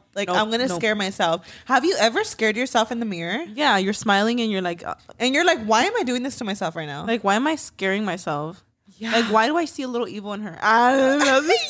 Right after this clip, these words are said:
Speaker 1: Yeah, literally.
Speaker 2: Like, I'm scared of her. Imagine, like,
Speaker 1: Oh my,
Speaker 2: why?
Speaker 1: no, we have to watch that movie. Just
Speaker 2: Okay, I might watch it, Myra, but I,
Speaker 1: I feel like
Speaker 2: I'm
Speaker 1: I would watch
Speaker 2: telling
Speaker 1: it with
Speaker 2: you,
Speaker 1: my friends, but, like, I would have my eyes closed all the time.
Speaker 2: I'll watch it with Elizabeth 'cause I know she'll be scared with me.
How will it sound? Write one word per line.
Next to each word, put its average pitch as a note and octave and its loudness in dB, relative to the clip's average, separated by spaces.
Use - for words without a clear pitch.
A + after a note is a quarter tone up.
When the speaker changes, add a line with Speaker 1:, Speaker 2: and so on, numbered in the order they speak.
Speaker 1:
Yeah, C5+ 4
literally. E4 2
Speaker 2:
Like, - -8
I'm A#3 -2
scared G#3+ 0
of G#3+ 2
her. F#3 0
Imagine, F#3+ -2
like, - -4
Speaker 1:
Oh G#3+ -4
my, A3+ -4
Speaker 2:
why? G#3+ -10
Speaker 1:
no, B3+ -4
we E4 -4
have E4+ -6
to G#4 -2
watch C#4+ 0
that C#4 -6
movie. F3+ -8
Just G3 -12
Speaker 2:
Okay, A3+ 0
I G#3+ 4
might A3 2
watch G#3+ 2
it, B3 -2
Myra, A#3 2
but G3 0
I, G3+ 4
Speaker 1:
I D#4 2
feel D#4 -2
like G4+ -2
Speaker 2:
I'm G4+ 0
Speaker 1:
I G4 4
would F4+ 4
watch A3+ 4
Speaker 2:
telling E4+ 0
Speaker 1:
it D#4 0
with C4+ -2
Speaker 2:
you, B3 2
Speaker 1:
my B3+ -2
friends, G#3+ -4
but, A3 0
like, G3 -2
I F#3+ 0
would G3+ -4
have A3 -4
my F3+ -8
eyes F#3 -6
closed F3 -8
all E3 -4
the E3 -4
time. F3 -10
Speaker 2:
I'll G3+ 4
watch G#3 2
it E4+ 2
with D#4+ 2
Elizabeth G3 0
'cause A3 -4
I F3+ 2
know F#3+ 0
she'll G#3 -2
be G3+ -4
scared F3+ -4
with E3+ -6
me. D#3 -10